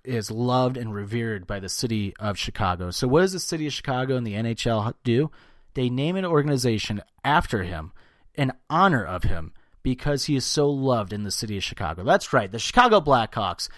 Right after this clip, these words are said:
are named after Chief Blackhawk. The face and the logo,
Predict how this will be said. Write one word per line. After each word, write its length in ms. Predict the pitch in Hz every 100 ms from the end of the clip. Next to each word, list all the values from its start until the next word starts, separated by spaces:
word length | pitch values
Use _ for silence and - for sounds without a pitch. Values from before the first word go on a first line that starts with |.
| - -
are 180 | 151
named 340 | 156 190 208 208
after 300 | 185 - 160
Chief 480 | - 220 247 247 -
Blackhawk. 800 | 185 180 180 - 127 - - - - - _ _ _ _ _
The 120 | 165
face 680 | 156 - 220 254 247 - - - - - -
and 140 | 170
the 80 | 156
logo, 580 | 151 202 220 226 226